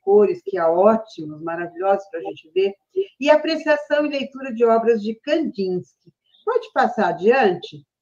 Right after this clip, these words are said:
Porque vocês imaginam o que chamou a atenção das crianças junto a essas obras do Kandinsky que a gente mostrou? Elas ficaram impressionadas porque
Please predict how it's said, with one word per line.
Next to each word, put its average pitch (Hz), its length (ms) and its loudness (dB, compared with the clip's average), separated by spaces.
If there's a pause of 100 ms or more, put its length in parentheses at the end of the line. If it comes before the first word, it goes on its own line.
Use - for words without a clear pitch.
(460)
Porque 302 360 -2
vocês 320 420 0
imaginam 214 880 2
o 226 180 -6
que 403 180 6
chamou 247 420 0
a 214 40 6
atenção 208 520 -2
das 196 220 0
crianças 185 800 -2 (200)
junto 233 460 -2
a 196 60 4
essas 190 360 -4
obras 185 400 -2
do 170 80 -10
Kandinsky 180 680 -4
que 160 120 -12
a 156 40 -10
gente 160 280 -12
mostrou? 151 500 -4 (2250)
Elas 285 280 4
ficaram 285 400 -6
impressionadas 180 920 -2 (340)
porque 226 500 -2